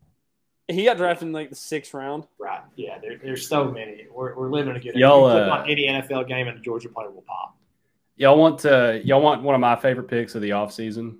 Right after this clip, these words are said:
Speaker 3: I didn't put very much on this, clearly.
Speaker 2: I did.
Speaker 3: George Pickens, N F L Offensive Player of the Year,
Speaker 2: Wow.
Speaker 3: plus fifteen thousand.
Speaker 2: Yeah, he's, he's the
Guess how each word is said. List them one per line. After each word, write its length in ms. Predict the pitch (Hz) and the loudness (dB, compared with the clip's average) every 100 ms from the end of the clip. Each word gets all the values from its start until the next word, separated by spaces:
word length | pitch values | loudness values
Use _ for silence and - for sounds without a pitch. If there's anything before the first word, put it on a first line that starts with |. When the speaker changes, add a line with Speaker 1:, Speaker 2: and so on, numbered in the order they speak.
| _ | _
Speaker 3:
I 120 | 113 | -2
didn't 180 | 110 104 | 0 -2
put 160 | 104 98 | -6 -8
very 160 | 95 92 | -8 -8
much 220 | 95 95 | -10 -12
on 100 | 90 | -16
this, 140 | 90 | -16
clearly. 480 | - 101 95 90 90 _ _ _ _ _ - | -12 -10 -10 -12 -18 _ _ _ _ _ -16
Speaker 2:
I 100 | 107 | -10
did. 80 | 123 | -2
Speaker 3:
George 340 | 147 165 - | 0 0 2
Pickens, 500 | 156 151 110 90 - 117 | 2 2 -2 -6 -12 -6
N 100 | 113 | -4
F 160 | - | 0
L 220 | 139 127 120 | 2 2 2
Offensive 640 | 131 135 147 139 143 139 | 2 2 -4 -8 -10 -8
Player 320 | 127 120 120 | -8 -6 -6
of 40 | 104 | -6
the 40 | |
Year, 280 | 98 101 95 | -6 -6 -8
Speaker 2:
Wow. 60 | - | -12
Speaker 3:
plus 200 | 98 95 | -14 -12
fifteen 440 | 92 90 90 80 | -12 -12 -12 -16
thousand. 200 | - 113 | -14 -10
Speaker 2:
Yeah, 240 | 104 - - | -8 -10 -14
he's, 320 | 113 104 - | -14 -14 -16
he's 180 | - 110 | -16 -14
the 140 | - | -16